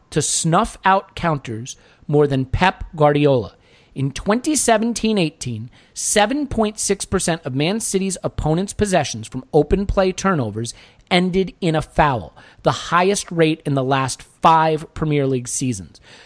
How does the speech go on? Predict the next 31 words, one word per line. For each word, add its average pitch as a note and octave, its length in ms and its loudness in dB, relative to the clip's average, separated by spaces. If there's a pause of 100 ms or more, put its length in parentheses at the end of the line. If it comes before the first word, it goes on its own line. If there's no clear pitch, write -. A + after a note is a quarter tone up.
(160)
So - 280 2
City C#4+ 440 0
press - 520 2
you, F2+ 140 -10 (280)
and D#3 160 2
they F#3+ 80 4
suffocate F3 680 0
you. E2+ 160 -18 (280)
But D#3 100 6
if F3+ 140 0
you F#3+ 100 2
beat A3+ 340 0
it, D3 220 -2 (200)
they D#3+ 120 6
are D#3 100 4
not E3+ 280 4
above F#3+ 320 2
hauling F3 440 4
you D#3 140 0
down. C3+ 360 0
And C#3 80 0
there E3 100 4
was D#3+ 200 0 (140)
a, D#3 180 6 (120)
a D#3 120 4
point B3+ 320 0
later G#3+ 220 4
in F#3 60 2
the E3+ 80 2
game D#3 340 2 (320)
where, D#3+ 440 4